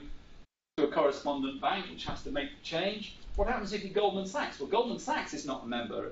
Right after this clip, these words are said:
here, so they have to go to, in fact, they go to Barclays. Barclays make the change.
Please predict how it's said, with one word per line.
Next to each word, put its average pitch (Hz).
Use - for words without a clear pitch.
here, 190
so -
they 190
have 170
to 160
go 143
to, 113
in 98
fact, -
they -
go -
to -
Barclays. -
Barclays 143
make 120
the -
change. 202